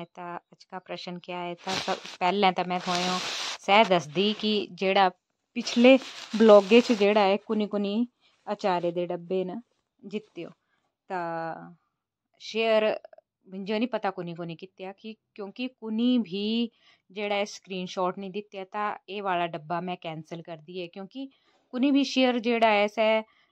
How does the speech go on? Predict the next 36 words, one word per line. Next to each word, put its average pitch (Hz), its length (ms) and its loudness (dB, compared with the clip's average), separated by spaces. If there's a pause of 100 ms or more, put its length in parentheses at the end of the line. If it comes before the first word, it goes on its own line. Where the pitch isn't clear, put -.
अ, 185 300 -4 (100)
कमेंट 190 360 -4
दे 190 140 -8
थ्रू 190 300 -10
निं 185 180 -8
दस्सेआ 202 340 -6
ऐ 175 60 -4
कि 190 140 -6
अहां 180 180 -6
ज़्यादा 160 280 -4
शेयर 170 320 -10
कीते, 175 260 -20
तां 196 160 -14
मिंजो 180 240 -10
कोई 185 200 -12
पता 180 300 -18
निं 180 240 -14
ऐ, 175 40 -14
तां 175 240 -14 (160)
एह् 160 200 -16
कैंसल 160 400 -12
होई 175 220 -6
गेआ। 185 220 -4
कन्नै 185 220 -14
स्टार 180 340 -2
बी 208 100 -4
कुनी 185 260 -8
निं 185 140 -8
दित्तेआ, 190 420 -12 (480)
तां 196 160 -10
एह् 220 140 -4
बी 220 120 -2 (420)
कैंसल 180 420 -8
होई 160 220 -8
गेआ। 160 180 -10 (600)
कन्नै 160 360 -12